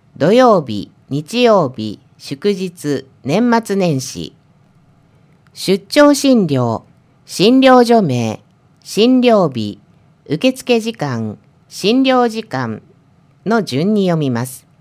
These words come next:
田良尾出張診療所、第一、第三金曜日、十四時から十五時、十四時三十分から受付患者終了時まで。朝宮出張診療所、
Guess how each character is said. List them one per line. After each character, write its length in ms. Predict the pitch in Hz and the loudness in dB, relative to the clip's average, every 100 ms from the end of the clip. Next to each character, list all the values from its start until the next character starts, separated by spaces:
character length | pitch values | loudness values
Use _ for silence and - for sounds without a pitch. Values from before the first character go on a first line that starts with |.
| _ _ _ _ _ _ _ _ _ _ _ _ _ _ _ _ _ - | _ _ _ _ _ _ _ _ _ _ _ _ _ _ _ _ _ -6
田 120 | 180 | 0
良 340 | 226 233 208 | 2 4 4
尾 80 | 202 | 0
出 280 | - 170 170 | -4 -8 -8
張 240 | - 254 | 0 2
診 320 | 254 240 226 220 | 2 0 -2 0
療 240 | 202 196 | 0 0
所、 340 | 170 165 151 - _ _ _ - | -2 -2 -2 -6 _ _ _ -4
第 300 | 151 214 240 | 0 2 0
一、 340 | 233 214 208 | -4 -4 -2
第 240 | 160 185 262 | 0 0 0
三 280 | 247 240 226 | 0 -2 -2
金 280 | 220 214 | -4 -2
曜 260 | 202 170 120 | -2 -2 -4
日、 240 | 98 92 - _ _ _ _ _ - | -6 -12 -12 _ _ _ _ _ -14
十 280 | - 269 220 | -4 -2 0
四 140 | 196 | -2
時 140 | 175 | -4
か 120 | 147 117 | -8 -8
ら 160 | 117 | -8
十 280 | 117 180 143 | -6 -6 -6
五 160 | 117 117 | -6 -10
時、 300 | - 92 - _ _ _ _ _ _ _ - | -12 -16 -16 _ _ _ _ _ _ _ -10
十 280 | 247 262 | -4 -2
四 140 | 202 165 | -2 -4
時 120 | 160 | -6
三 280 | - 143 208 | -8 -6 -6
十 140 | 196 | -6
分 320 | 196 - 120 | -10 -10 -10
か 160 | 113 104 | -10 -10
ら 200 | 107 - | -10 -10
受 240 | 139 139 190 | -12 -6 -6
付 240 | - 226 | -4 -6
患 260 | 226 214 170 | -4 -6 -6
者 160 | 120 | -8
終 260 | 117 135 196 | -8 -8 -4
了 220 | 214 185 | -2 -2
時 140 | 120 | -4
ま 140 | 95 87 | -10 -10
で。 220 | 85 80 _ _ _ _ _ _ _ _ | -10 -12 _ _ _ _ _ _ _ _
朝 320 | - 170 247 | -10 0 0
宮 280 | 226 160 127 | 2 -2 -4
出 260 | 127 131 131 | -6 -10 -6
張 220 | - 208 | -2 -2
診 300 | 202 190 185 | -2 -4 -4
療 220 | 180 165 156 | -2 -2 -4
所、 340 | 151 135 - | -4 -6 -8